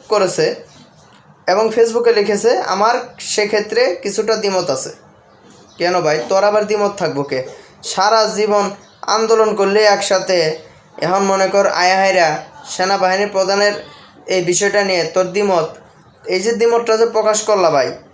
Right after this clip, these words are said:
তাই তো এখন তুমি হাসনাত রে বিপদে ফালাই দিলা না? তো এই বিপদে ফালানোর জন্য দায়ী কে? তুমি, সার্জিস। এখন ঘটনা হয়েছে, যদি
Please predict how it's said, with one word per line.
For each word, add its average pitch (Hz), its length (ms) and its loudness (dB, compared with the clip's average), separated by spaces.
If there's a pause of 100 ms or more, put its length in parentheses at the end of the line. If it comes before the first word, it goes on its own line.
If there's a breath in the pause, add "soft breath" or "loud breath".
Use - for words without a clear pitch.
(240)
তাই 175 160 -2
তো 202 100 -2
এখন 190 140 0
তুমি 196 180 -2
হাসনাত 190 460 -2
রে 175 180 0
বিপদে 196 380 -2
ফালাই 180 240 0
দিলা 185 200 0
না? 180 280 -2 (460 loud breath)
তো 160 60 -2
এই 165 80 0
বিপদে 208 400 0
ফালানোর 208 340 0
জন্য 226 240 0
দায়ী 202 220 2
কে? 165 260 -2 (760)
তুমি, 175 240 0
সার্জিস। 156 640 -4 (480)
এখন 180 200 0
ঘটনা 208 340 2
হয়েছে, 202 360 2 (1200)
যদি 247 500 0